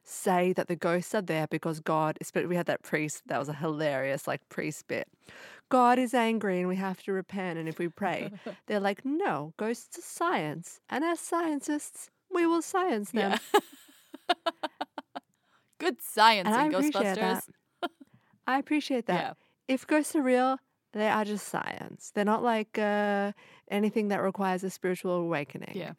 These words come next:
Speaker 1: That's the, that's the stuff that I find more annoying. So go science! I would like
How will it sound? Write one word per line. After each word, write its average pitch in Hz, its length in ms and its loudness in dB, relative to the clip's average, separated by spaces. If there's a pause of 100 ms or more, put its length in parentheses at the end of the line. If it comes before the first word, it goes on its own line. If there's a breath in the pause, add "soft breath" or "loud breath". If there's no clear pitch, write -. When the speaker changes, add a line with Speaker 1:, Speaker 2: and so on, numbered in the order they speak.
(340 soft breath)
Speaker 1:
That's 262 240 -2
the, 196 200 2
that's 302 300 0
the 208 80 -6
stuff 185 260 0
that 170 120 -2
I 180 180 2
find 156 280 -4
more 160 220 -2
annoying. 165 500 -4 (520 soft breath)
So 196 260 -4 (280)
go 285 300 6
science! 240 840 2
I 214 100 0
would 226 240 -2
like 208 220 -2